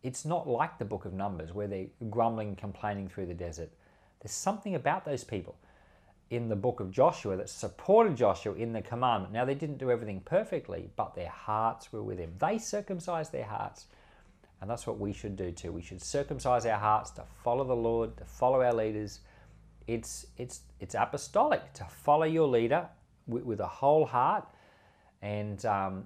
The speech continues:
to, to serve with integrity, with righteousness, with loyalty. These are the things that pleases the Lord. Father in heaven, I want to thank you for the words of Moses,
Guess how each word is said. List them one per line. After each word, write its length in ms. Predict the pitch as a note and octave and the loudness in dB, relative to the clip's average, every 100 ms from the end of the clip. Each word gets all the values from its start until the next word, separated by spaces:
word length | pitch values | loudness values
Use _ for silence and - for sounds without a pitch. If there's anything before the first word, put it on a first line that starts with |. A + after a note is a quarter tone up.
| - - | -14 -12
to, 260 | A2 G2+ | -8 -6
to 220 | D3 - G#2 | -8 -14 -14
serve 800 | - - C#3 D3+ D#3 D#3+ C#3 B2+ | -12 -4 0 2 2 2 0 -2
with 280 | G2+ - | -4 -6
integrity, 920 | F#2 F2 - - D#3+ D#3+ D3+ D#3 D#3 D3 | -14 -14 -12 -6 -4 -2 0 0 0 -2
with 220 | F#2+ G#2 | -6 2
righteousness, 760 | B2+ D3 - B2 - D3 - - | 2 2 -2 -10 -8 -8 -10 -12
with 140 | E2 | -6
loyalty. 680 | G#2+ C3+ D3 C#3+ - B2+ B2 - - G#2+ | 2 4 4 0 -2 -4 -6 -18 -18 -6
These 300 | B2 C3+ B2+ | -2 -2 -4
are 60 | |
the 100 | A2 | -8
things 340 | - G2 F#2+ F2+ | -6 -6 -6 -6
that 200 | F#2+ - | -8 -6
pleases 520 | G2 F#2 F2 E2+ - _ _ - | -4 -4 -4 -8 -8 _ _ -18
the 80 | F2+ | -12
Lord. 300 | E2+ G1+ - _ _ _ _ _ _ _ _ _ _ - - - - - - _ _ _ _ _ _ | -12 -12 -18 _ _ _ _ _ _ _ _ _ _ -16 -16 -16 -20 -20 -20 _ _ _ _ _ _
Father 480 | - C3 B2+ B2+ B2 | 2 12 12 12 12
in 80 | G#2 | 8
heaven, 400 | F2 E2 D#2+ D#2 - - | 2 -4 -8 -10 -16 -10
I 40 | |
want 140 | F3+ B2+ | -6 -6
to 80 | - | -2
thank 340 | A2 G#2 - | 0 0 -8
you 140 | - - - - | -14 -16 -20 -20
for 280 | - A#2 G2 | -10 -6 -4
the 80 | F2+ | -4
words 440 | F#2 G#2+ G#2 G2 | -4 -4 -4 -6
of 140 | F2+ | -10
Moses, 560 | F2 E2+ D#2+ D#2+ - | -8 -10 -10 -14 -16